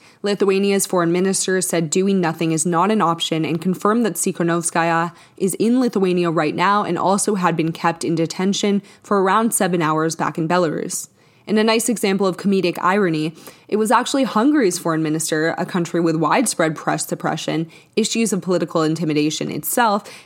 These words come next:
and a historically close relationship with Lukashenko, who called on the E U to pursue dialogue with Belarus. Earlier today, the president of the European Commission, Ursula von der Leyen, called for sanctions against Belarus.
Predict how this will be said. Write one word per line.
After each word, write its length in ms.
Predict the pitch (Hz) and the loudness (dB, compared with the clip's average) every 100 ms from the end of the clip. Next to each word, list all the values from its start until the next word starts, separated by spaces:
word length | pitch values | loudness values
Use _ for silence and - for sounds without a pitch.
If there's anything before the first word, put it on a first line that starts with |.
| _ | _
and 220 | 240 294 | 0 4
a 100 | 311 | 4
historically 560 | 285 285 - 220 233 196 | 4 2 2 2 2 0
close 380 | 185 190 190 - | 0 0 0 0
relationship 680 | 170 160 160 170 - 170 | 0 2 0 -2 -2 -2
with 160 | 175 160 | 0 0
Lukashenko, 800 | 156 151 160 196 226 208 165 165 - - | 0 0 -2 -2 0 2 2 0 -10 -6
who 120 | - 240 | -2 2
called 260 | 247 247 | 2 4
on 120 | 269 | 2
the 140 | 247 180 | 0 0
E 80 | 175 | 2
U 140 | 170 | 2
to 140 | 165 175 | 0 -4
pursue 380 | 185 170 202 | -4 -2 0
dialogue 440 | 185 147 147 156 156 | 0 0 0 -2 -2
with 160 | 170 | -2
Belarus. 600 | 165 175 156 - 185 - - _ _ _ - | 2 2 2 -2 -4 -6 -8 _ _ _ 0
Earlier 320 | 220 202 196 | 4 4 2
today, 320 | - 190 202 | 0 0 2
the 120 | 208 | 2
president 500 | 190 175 165 165 165 | 0 0 0 0 0
of 140 | - 160 | 0 0
the 80 | 151 | 0
European 500 | 156 160 175 160 156 | 0 0 -2 0 -2
Commission, 560 | 170 180 226 262 240 | -2 -2 0 0 0
Ursula 400 | 156 156 - 160 | 0 -2 -2 -2
von 240 | 151 190 208 | 0 2 2
der 140 | 202 | 2
Leyen, 400 | 202 202 202 208 | 2 2 2 0
called 280 | - 175 170 | 0 -2 0
for 140 | 175 | -2
sanctions 680 | 165 190 175 165 - - 165 | -2 -2 -2 -2 -6 -6 -8
against 340 | - 156 151 - | -6 -6 -6 -4
Belarus. 600 | 143 - - 175 - | -6 -4 -6 -8 -12